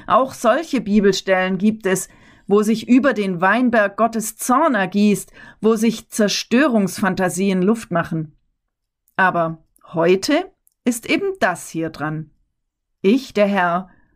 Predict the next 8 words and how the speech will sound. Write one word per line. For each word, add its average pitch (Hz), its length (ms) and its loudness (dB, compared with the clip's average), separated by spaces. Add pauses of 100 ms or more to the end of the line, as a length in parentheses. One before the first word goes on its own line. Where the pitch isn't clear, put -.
(120)
behüte 226 560 2
den 165 220 -4
Weinberg 160 580 -6 (340)
und 220 200 2
begieße 254 480 4
ihn 214 240 2
immer 202 260 2
wieder. 165 400 -6